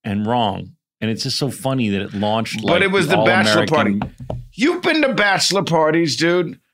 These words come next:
Speaker 2: I've gone with you to Bachelor
Speaker 1: I've never
Speaker 2: Parties,
Speaker 1: seen a
Speaker 2: dude.
Speaker 1: donkey doing Quaaludes.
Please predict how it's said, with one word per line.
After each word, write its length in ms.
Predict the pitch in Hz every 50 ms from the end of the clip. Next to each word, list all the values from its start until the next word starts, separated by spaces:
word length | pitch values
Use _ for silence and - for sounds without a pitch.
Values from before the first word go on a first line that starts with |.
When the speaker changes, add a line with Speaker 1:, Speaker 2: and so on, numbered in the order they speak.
| _ _ -
Speaker 2:
I've 280 | - 233 269 269 269 220
gone 300 | 269 277 285 285 277 269
with 200 | 262 - - 240
you 80 | 240
to 100 | 233 220
Bachelor 440 | 214 175 185 170 170 170 - 165 165
Speaker 1:
I've 60 | - 131
never 180 | 131 147 151 147
Speaker 2:
Parties, 140 | 147 156
Speaker 1:
seen 160 | 156 143 131 123
a 60 | 117
Speaker 2:
dude. 100 | 110 113
Speaker 1:
donkey 540 | 113 110 117 120 113 - 123 123 117 110 107
doing 280 | 101 107 107 107 104
Quaaludes. 640 | 95 - 110 107 104 101 95 92 87 85 190 180 -